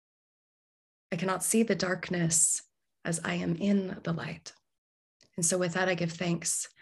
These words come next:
I release my word now into the activation of love itself. And I know that all is truly well. And so together, let us just say, "Ashe, Namaste." And so it is. Amen.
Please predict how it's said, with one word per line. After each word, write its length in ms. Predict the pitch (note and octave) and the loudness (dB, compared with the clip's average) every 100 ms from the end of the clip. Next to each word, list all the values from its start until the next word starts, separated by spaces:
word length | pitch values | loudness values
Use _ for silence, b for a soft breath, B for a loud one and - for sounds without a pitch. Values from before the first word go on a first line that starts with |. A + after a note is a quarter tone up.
| b b | b b
I 60 | D#3+ | 0
release 380 | E3 F#3 F3 F#3 | 2 2 0 0
my 120 | E3+ | 0
word 220 | E3+ E3 | 2 2
now 220 | D#3 D#3+ | 2 0
into 240 | G3+ G3+ F3 | 0 -2 0
the 140 | E3+ | -2
activation 580 | D#3 - - E3 - E3+ | -2 -6 -4 0 0 0
of 80 | D#3+ | 0
love 160 | D3+ | -2
itself. 380 | D#3+ - E3+ E3 | -4 -6 -8 -4
And 100 | E3+ | 2
I 40 | E3 | 4
know 140 | D#3+ | 4
that 140 | E3 | 2
all 180 | D#3+ D#3+ | -2 -4
is 140 | D3 - | -4 -4
truly 300 | B3 A3+ E3+ | -2 0 -2
well. 300 | D#3+ E3 - - - - _ _ F3+ | -4 -8 -12 -20 -20 -20 _ _ -6
And 100 | E3 | -4
so 80 | |
together, 420 | E3 E3 E3+ E3 D#3 | 0 0 2 0 0
let 140 | D#3 | -2
us 180 | D3 - | -2 -2
just 260 | D3 C#3 - | -2 -2 -2
say, 260 | C3 C#3+ - | -4 -8 -4
"Ashe, 460 | E3 - - - - _ _ _ _ - | 2 2 0 -12 -16 _ _ _ _ -8
Namaste." 640 | D3+ E3 D#3 - D#3+ D3+ - _ _ _ _ _ _ - | 0 2 2 -2 -6 -10 -16 _ _ _ _ _ _ -6
And 180 | D#3+ | -2
so 220 | - D3 D3 | -2 -2 -2
it 100 | D3 | -4
is. 320 | D3 - - _ _ _ _ - | -8 -10 -14 _ _ _ _ -10
Amen. 240 | B2 C#3 | -10 -10